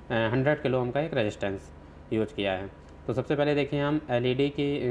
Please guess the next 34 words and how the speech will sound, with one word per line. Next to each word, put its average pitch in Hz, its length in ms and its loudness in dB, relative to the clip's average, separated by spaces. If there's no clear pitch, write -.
का 135 100 4
circuit 131 340 -2
कैसे 123 240 2
बनाते 123 260 0
हैं, 123 80 0
चलिए 120 160 -2
हम 117 80 0
देखते 107 240 -2
हैं। 135 240 -4
एलईडी 120 340 0
के 147 80 2
कैथोड 139 380 0
pin 139 140 -2
को 135 80 0
हम 135 100 0
connect 127 260 -2
करते 123 220 0
हैं 117 160 2
ground 113 260 2
pin 127 180 0
से 143 160 -2
तथा 131 180 4
anode 123 320 2
pin 135 120 -2
को 131 100 0
कनेक्ट 131 280 -2
करते 123 200 0
हैं 127 60 2
हम 127 220 -2
आन-, 113 200 0
Arduino 120 420 2
के 131 80 2
पिन 120 140 -2
नंबर 113 320 0